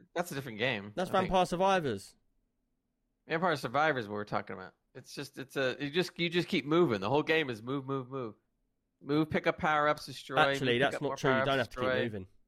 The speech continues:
Speaker 1: Well, you can stand still and get killed, but,
Speaker 2: No,
Speaker 1: you know.
Speaker 2: that's because you only played it for five minutes. If you played it over the, up to the half an hour level, you can actually stand still, and they will just, waves them will just crush into you, and they keep
Speaker 1: Oh, yeah,
Speaker 2: dying.
Speaker 1: okay, that's different. I get it. No, no, you're right.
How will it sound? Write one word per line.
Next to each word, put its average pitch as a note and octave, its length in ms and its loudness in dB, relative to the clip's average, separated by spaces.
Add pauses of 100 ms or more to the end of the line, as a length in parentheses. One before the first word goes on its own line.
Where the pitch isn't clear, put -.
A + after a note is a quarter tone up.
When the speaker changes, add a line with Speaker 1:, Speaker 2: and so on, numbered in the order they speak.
(1160)
Speaker 1:
Well, C#3 100 -6
you A#2+ 60 -6
can - 80 -14
stand B2 260 -4
still D3 180 -4
and A2+ 80 -6
get F#2+ 160 -8
killed, C3+ 340 0
but, A2 260 -6
Speaker 2:
No, C#3 160 2
Speaker 1:
you F#2+ 40 0
know. G2+ 120 -14 (180)
Speaker 2:
that's C#3+ 160 0
because D#3 300 -4
you D#3 80 0
only D3+ 120 0
played D#3 240 2
it C3 60 -4
for A#2+ 80 -12
five C3+ 320 4
minutes. C3+ 300 0
If A#2+ 100 -10
you B2+ 80 -10
played D3 240 0
it C#3 40 0
over B2+ 200 -2
the, B2+ 60 2
up - 240 -4
to C#3 80 -6
the B2+ 60 -4
half B2 260 0
an B2+ 80 -2
hour A#2 180 2
level, A2+ 400 -2 (360)
you B2 80 -6
can C#3+ 180 -4
actually D3+ 300 0
stand C#3+ 320 2
still, B2+ 340 0
and A#2 180 -4
they B2 140 2
will A#2+ 160 -6
just, C3+ 260 -8
waves C3 320 -2
them A#2+ 120 -6
will A2+ 80 -4
just A#2 240 -10
crush B2+ 360 -6
into A#2+ 280 -8
you, G#2 100 -4
and G2+ 100 -6
they G#2 60 -6
keep C#4+ 180 -4
Speaker 1:
Oh, C3+ 120 0
yeah, F3 140 6
Speaker 2:
dying. - 140 6
Speaker 1:
okay, C3 180 2
that's D3 200 2
different. A2 340 -12
I C3 80 0
get G#2 220 -2
it. - 140 -10 (100)
No, D3 100 -8
no, C#3+ 180 -6
you're D3 180 -4
right. A#2+ 200 0